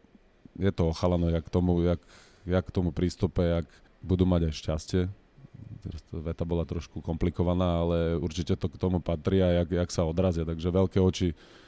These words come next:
posledné roky nemáme, sme realisti, takže je to stále o tom jednom, jednom zápase, je dôležitý, ale ja verím, že ten výsledok bude, bude pozitívny a, a tá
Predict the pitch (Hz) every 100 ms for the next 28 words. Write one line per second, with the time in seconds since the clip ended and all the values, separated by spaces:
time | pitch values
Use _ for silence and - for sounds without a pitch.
0 | - - 95 - 92 92 92 98 87 85
1 | 92 92 87 85 80 85 87 87 78 87
2 | 82 82 87 87 82 80 80 85 - -
3 | - - - - - - 95 95 - 90
4 | 95 90 90 90 92 90 87 85 92 98
5 | 90 87 87 92 - 92 80 90 92 95
6 | - 98 95 90 78 78 - - - 85
7 | 90 90 85 85 90 82 85 85 82 -
8 | - - - 85 80 82 92 85 80 82
9 | 85 78 73 85 87 - 82 87 90 85
10 | 92 90 85 80 - - 82 80 78 -
11 | 85 82 85